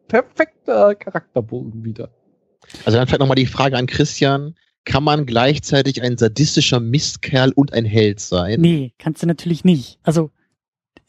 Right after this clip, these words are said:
Speaker 3: erstmal das vielleicht nicht unbedingt, aber die Frage beim Helden ist doch, wo ist die größere Sache? Also der Held, der etwas tut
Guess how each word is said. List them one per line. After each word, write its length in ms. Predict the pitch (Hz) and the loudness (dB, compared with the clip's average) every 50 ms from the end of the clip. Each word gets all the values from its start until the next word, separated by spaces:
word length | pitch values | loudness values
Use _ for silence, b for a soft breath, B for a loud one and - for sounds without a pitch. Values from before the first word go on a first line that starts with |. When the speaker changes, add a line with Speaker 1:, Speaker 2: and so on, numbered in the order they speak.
| _ _ _ - _ _ _ _ | _ _ _ -20 _ _ _ _
Speaker 3:
erstmal 480 | - 214 185 - - 202 202 202 196 | 0 0 0 2 2 4 4 4 2
das 280 | 185 - 208 214 - - | 4 2 2 2 2 -4
vielleicht 420 | - - 233 226 226 233 - _ | -2 0 4 4 4 4 2 _
nicht 180 | - 262 233 - | 2 2 2 4
unbedingt, 380 | 233 240 262 247 254 240 - | 2 2 4 4 4 4 2
aber 240 | - 180 208 202 202 _ _ | 2 2 2 0 0 _ _
die 80 | - 185 | -2 -2
Frage 320 | - - - 170 208 220 | -2 -2 -4 -4 -4 -2
beim 160 | 190 202 185 | 0 0 0
Helden 260 | 165 156 185 202 190 208 | 2 2 2 0 0 -2
ist 180 | 190 - - | -6 0 2
doch, 280 | 202 190 175 - - _ _ _ _ _ _ _ _ _ _ | 2 2 2 0 -6 _ _ _ _ _ _ _ _ _ _
wo 400 | 185 165 151 156 185 202 226 254 | -12 -10 -2 2 4 4 4 2
ist 580 | _ - 214 185 - - - _ - - _ _ _ _ _ _ _ _ _ _ | _ 2 0 0 0 -6 -16 _ -20 -20 _ _ _ _ _ _ _ _ _ _
die 100 | - 170 | -10 -10
größere 480 | - - 180 190 208 - - 185 156 160 | -6 2 4 4 4 4 0 0 0 2
Sache? 380 | 139 160 147 - - 165 170 _ _ _ _ _ _ _ _ _ _ _ _ - | 2 2 0 -2 -8 -20 -20 _ _ _ _ _ _ _ _ _ _ _ _ -6
Also 140 | - 156 151 | -4 -4 -2
der 100 | 151 156 131 | 0 -2 2
Held, 460 | 123 170 208 233 226 - - - _ _ _ _ _ _ _ _ _ _ _ _ | 4 4 4 4 2 -2 -10 -20 _ _ _ _ _ _ _ _ _ _ _ _
der 440 | - 160 156 156 156 156 156 156 156 _ _ _ _ _ _ _ _ _ _ _ _ _ _ _ _ _ _ _ _ | 4 4 6 6 6 4 2 0 -4 _ _ _ _ _ _ _ _ _ _ _ _ _ _ _ _ _ _ _ _
etwas 400 | - - - - 156 - - _ | -6 -6 -2 -2 -4 -4 -4 _
tut 560 | - - - 240 262 254 - - - - _ | -4 0 2 2 2 2 0 -8 -14 -16 _